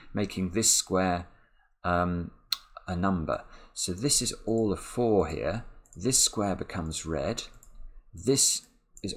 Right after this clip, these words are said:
all a three. This square, therefore, is red, and that should mean those two are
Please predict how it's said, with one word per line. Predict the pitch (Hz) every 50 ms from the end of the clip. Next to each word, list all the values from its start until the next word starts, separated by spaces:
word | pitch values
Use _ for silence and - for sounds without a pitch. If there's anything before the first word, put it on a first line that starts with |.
| -
all | - 123 117 110 107 101 92
a | 85
three. | - - - - 80 85 78 78 95 123 131 - - - - - _ - _ - - - - - - - - - _ _ _ _ _ - _ _ _ _ - - - _ _ _ _ _ _ - - - _ - - - _ _ - - - - - - - -
This | - 104 127 -
square, | - - - - - 92 90 85 78
therefore, | 80 85 80 78 - - 82 85 98 117 123 - - - - - - -
is | - 82 - -
red, | 80 87 92 98 95 - - - - - -
and | 82 78 78 95
that | 104 - -
should | - - - - - - 143 92 76 78 - - - -
mean | 98 98 95 90 92
those | 98 95 95 92 -
two | - - 90 85 82
are | 78